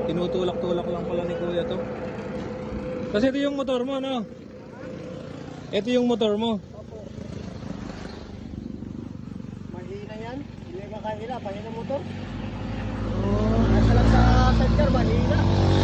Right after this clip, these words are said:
Speaker 1: Puno eh, no? Puno. Kumusta naman yung hanap buhay mo, pangangalakal mo, kuya?
Speaker 2: Okay lang, oh. Yung tao na ako sa akin, namimigay rin ng kalakal.
Speaker 1: Ah, binibigyan ka nila?
Speaker 2: Opo.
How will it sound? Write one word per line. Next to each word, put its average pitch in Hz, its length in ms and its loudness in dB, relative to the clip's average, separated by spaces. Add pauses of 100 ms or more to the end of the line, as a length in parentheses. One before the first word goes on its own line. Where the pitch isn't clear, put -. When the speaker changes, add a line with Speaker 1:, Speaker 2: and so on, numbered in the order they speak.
(1080)
Speaker 1:
Puno 247 220 8
eh, 233 180 2
no? 233 180 2
Puno. 208 260 0 (680)
Kumusta 226 320 2
naman 254 260 0
yung 247 160 0
hanap 240 220 -2
buhay 226 240 -2
mo, 226 80 -6
pangangalakal 214 540 -6
mo, 202 100 -10
kuya? 190 180 -10 (460)
Speaker 2:
Okay - 320 -8
lang, - 160 -6
oh. - 340 -8 (520)
Yung 247 200 -10
tao 262 220 -2
na 269 140 -8 (100)
ako 269 100 -8
sa 285 140 -12
akin, 226 180 -10
namimigay 220 480 -8
rin 233 140 -8
ng 233 160 -12
kalakal. 220 400 -10 (440)
Speaker 1:
Ah, 165 320 -6
binibigyan 156 480 -4
ka 135 80 -8
nila? 123 400 -6
Speaker 2:
Opo. 180 280 -14